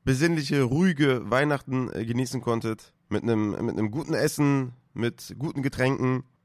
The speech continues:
Aber ich mein, ich ko-, es konnte auch nicht viel schief gehen, ne? Die Red Zone lief, also von daher, ich weiß nicht, wie es bei euch lief, aber das hat zur Harmonie auf jeden Fall schon mal beigetragen. Also bei mir war es auf jeden Fall richtig geil. Ich hatte echt schöne Weihnachten. Die Kinder haben sich extrem gefreut über ihre Geschenke.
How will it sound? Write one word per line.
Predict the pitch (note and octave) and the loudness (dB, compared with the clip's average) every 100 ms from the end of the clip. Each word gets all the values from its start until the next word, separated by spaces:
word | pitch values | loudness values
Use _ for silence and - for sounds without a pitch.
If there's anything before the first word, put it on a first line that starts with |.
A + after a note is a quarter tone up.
| _ | _
Aber | G#2 A2+ - - | 2 2 2 -8
ich | - A#2 | -8 0
mein, | A#2+ - _ _ | 0 0 _ _
ich | A#2 - | -8 -6
ko-, | - | -6
es | A#2+ - | -4 -2
konnte | C#3+ C3+ | 2 2
auch | |
nicht | A#2 A#2+ | 2 0
viel | - | -2
schief | A#2+ - C#3+ | -4 -2 -2
gehen, | F#2+ F2+ | -2 0
ne? | A2+ D2+ - _ _ _ | -2 -4 -10 _ _ _
Die | F2 | -2
Red | G#2 B2 B2 | 2 2 4
Zone | B2 | 2
lief, | B2 C3 - - _ | 4 0 -4 -20 _
also | E2+ F#2 F#2 - | -4 -2 -4 -4
von | F#2 | -2
daher, | F2 F#2+ F#2+ F#2+ - _ _ _ | 2 2 2 0 -6 _ _ _
ich | F2 | -4
weiß | F2+ G#2 | 0 2
nicht, | G2 E2+ | 0 -4
wie | F2+ | -4
es | F#2 | -4
bei | F2 | 2
euch | F2 A#2 | 2 2
lief, | A#2+ A#2 | 0 0
aber | G2+ F#2 F#2 F2+ _ _ | 2 4 2 2 _ _
das | - G2+ | -4 0
hat | B2+ B2 | 0 0
zur | - A2 | 0 2
Harmonie | A#2 A#2+ A#2 A#2+ | 4 4 2 2
auf | G#2+ | 0
jeden | A#2+ | 0
Fall | A#2 | 0
schon | G#2+ A2 | -2 0
mal | G#2+ G#2 | 2 2
beigetragen. | F#2+ A2+ A#2 - E2+ F#2+ A2 - _ | 2 2 0 -2 -2 -2 -8 -14 _
Also | - F#2+ | -4 0
bei | G#2+ | 2
mir | C#3+ E3+ | 4 4
war | |
es | C#3+ | 2
auf | B2 A#2+ | 2 0
jeden | A#2+ | 0
Fall | G#2 | 0
richtig | A#2 - - | -2 -8 0
geil. | G#2 G#2+ A2 - _ | 2 2 0 -8 _
Ich | - | -8
hatte | G#2 F#2+ | -2 -2
echt | G#2+ | -2
schöne | A#2+ A2+ | 0 2
Weihnachten. | G2+ G2+ G2+ - G#2 G#2 - _ _ _ - | 2 2 2 0 -2 -2 -8 _ _ _ -10
Die | |
Kinder | G2 A#2 G#2 | -4 0 2
haben | G#2 G#2+ | 2 0
sich | G2 | -4
extrem | - G#2 - A2+ A#2 | -6 -6 -4 -2 0
gefreut | A2 - A2+ A#2 | -2 0 0 2
über | G2 G2 | 0 0
ihre | G2 G#2 | 0 -4
Geschenke. | F2+ - A2+ A#2+ A2 | -6 -2 -2 0 -4